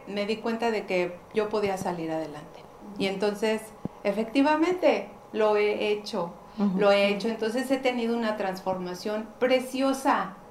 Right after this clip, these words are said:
Speaker 2: Ujú.
Speaker 1: preciosa. Y eso es lo que yo les quiero compartir, papás. O sea, yo estaba súper entelarañada y me estaba llevando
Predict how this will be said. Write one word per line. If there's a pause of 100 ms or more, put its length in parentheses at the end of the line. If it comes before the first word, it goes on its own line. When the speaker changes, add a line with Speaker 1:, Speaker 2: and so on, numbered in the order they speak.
Speaker 2:
Ujú.
Speaker 1:
preciosa. (300)
Y
eso
es
lo
que
yo
les
quiero
compartir,
papás. (540)
O
sea,
yo
estaba
súper
entelarañada (640)
y
me
estaba
llevando